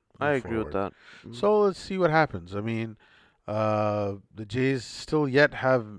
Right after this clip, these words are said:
Speaker 2: yet to make any moves, major moves outside of
Speaker 1: Most players, most
Speaker 2: giving up
Speaker 1: teams,
Speaker 2: Teoscar,
Speaker 1: most
Speaker 2: which I
Speaker 1: teams
Speaker 2: don't
Speaker 1: have,
Speaker 2: like, but
Speaker 1: most teams do are far away from making big moves.
Speaker 2: But we'll see what the
Speaker 1: Usually,
Speaker 2: we'll
Speaker 1: the
Speaker 2: s-
Speaker 1: big moves nowadays, I've learned, like, in the last few years,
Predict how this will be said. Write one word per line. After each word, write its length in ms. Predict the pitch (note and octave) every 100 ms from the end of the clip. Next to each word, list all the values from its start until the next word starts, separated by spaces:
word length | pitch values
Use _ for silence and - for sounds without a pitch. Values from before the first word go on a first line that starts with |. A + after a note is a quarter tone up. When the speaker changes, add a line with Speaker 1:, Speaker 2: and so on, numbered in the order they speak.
| - - F#2+ G2
Speaker 2:
yet 200 | A#2+ -
to 100 | -
make 220 | A#2+ A#2
any 180 | A#2+ A2+
moves, 540 | G#2+ A2 C#3 C#3 B2 G2+
major 460 | G2+ A2+ B2 B2
moves 400 | A2 A#2 C3 B2+
outside 400 | A2 G#2+ A2 A2
of 60 | G#2+
Speaker 1:
Most 260 | D#3 -
players, 480 | - A#2+ A2+ G#2+ -
most 100 | B2
Speaker 2:
giving 260 | B2 B2+ B2
up 80 | A#2+
Speaker 1:
teams, 100 | A#2
Speaker 2:
Teoscar, 480 | A2 A#2 - B2 C3
Speaker 1:
most 260 | D3 -
Speaker 2:
which 80 | C3
I 40 |
Speaker 1:
teams 100 | B2 G#2 F#2
Speaker 2:
don't 40 |
Speaker 1:
have, 260 | G#2+ G#2+ G#2 -
Speaker 2:
like, 160 | F#2+ F2
but 60 | - - - _ B2+
Speaker 1:
most 260 | C3+ -
teams 260 | C3+ A#2 G#2+
do 380 | A#2 A2 G#2+ -
are 280 | A2 A2 G#2
far 320 | - G2+ G2+
away 260 | G2 G2 F#2+
from 380 | G#2 G2 G2 A2
making 320 | G#2+ - G2
big 120 | G2 -
moves. 380 | G2 F#2+ G2 _ _ G2 _ _
Speaker 2:
But 180 | - E3
we'll 140 | D#3
see 180 | - D#3+
what 260 | D#3 D3+ -
the 220 | C3 B2 - _ _ -
Speaker 1:
Usually, 260 | E3+ C#3+ G3+
Speaker 2:
we'll 80 |
Speaker 1:
the 40 | C#3
Speaker 2:
s- 60 | D#3
Speaker 1:
big 40 |
moves 220 | C#3+ D#3 A2+
nowadays, 400 | A2+ C#3 F#3 F3+
I've 140 | A2
learned, 540 | A2+ B2 A#2+ A2 G2 F#2+
like, 160 | G#2 - -
in 80 |
the 80 | G#2+
last 300 | G2 G#2 -
few 100 | A2+
years, 420 | G#2 F#2+ G#2 D3